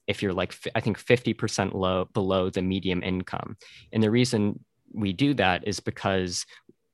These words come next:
it's a meaningful to talk about how many people are barred from participating in, like, the basic norms and activities that you're expected to participate when you live in a certain society.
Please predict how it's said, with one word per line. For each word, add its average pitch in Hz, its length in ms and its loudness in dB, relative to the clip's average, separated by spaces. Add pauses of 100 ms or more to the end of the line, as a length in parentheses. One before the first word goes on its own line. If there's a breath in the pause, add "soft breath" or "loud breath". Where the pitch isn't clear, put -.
(140)
it's - 220 2
a 113 60 4
meaningful 113 640 4
to - 100 -14
talk 101 280 2
about 95 220 2
how 107 160 4
many 101 220 4
people 98 340 -4
are 87 140 2 (100)
barred 95 400 2
from 87 540 -2 (280 soft breath)
participating 98 920 2
in, 87 100 0
like, 87 200 -2
the 90 60 0
basic 98 520 0
norms 90 720 0
and 87 540 -4
activities 90 600 -2
that - 100 -6
you're 87 100 -4
expected 92 500 -4
to - 60 -8
participate - 720 -4
when 90 140 -2
you 87 80 -2
live 87 200 -4
in 90 80 -6
a 87 60 -10
certain - 320 -8
society. - 640 -8